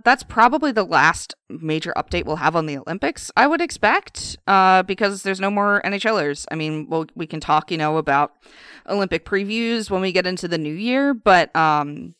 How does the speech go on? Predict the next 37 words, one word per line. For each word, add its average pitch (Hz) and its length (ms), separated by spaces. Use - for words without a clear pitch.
you 202 100
know, 170 220
the 175 100
saga 196 340
is 190 140
finally 175 320
over. 160 260
I'm 175 160
glad 160 240
it - 120
happened, 190 840
uh, 160 280
before 165 480
the 170 100
Christmas 160 360
holiday, 175 420
so 175 160
we 156 80
didn't, 165 240
you 165 80
know, 156 100
drag 151 360
this 165 160
out 151 240
any 156 180
longer 151 300
than 151 160
it 135 80
needed 151 300
to. 180 300
Um, 131 460
so 160 400
just - 180
overall, 233 400
this 196 240
situation 196 540
sucks, - 540